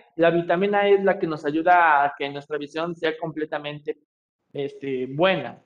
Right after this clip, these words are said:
¿vale? Podemos comerlos como snacks durante el día para calmar el hambre, pero ten cuidado de no excederte, pues contienen demasiadas calorías, ¿vale? Son muy buenos, sí, como un snack, ¿ok?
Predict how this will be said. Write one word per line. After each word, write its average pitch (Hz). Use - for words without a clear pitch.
¿vale? 190
Podemos 240
comerlos 208
como 170
snacks 180
durante 160
el 156
día 220
para 165
calmar 147
el 151
hambre, 208
pero 170
ten 190
cuidado 214
de 170
no 160
excederte, 175
pues 151
contienen 175
demasiadas 139
calorías, 143
¿vale? 143
Son 262
muy 269
buenos, 226
sí, 214
como 175
un 185
snack, 196
¿ok? 143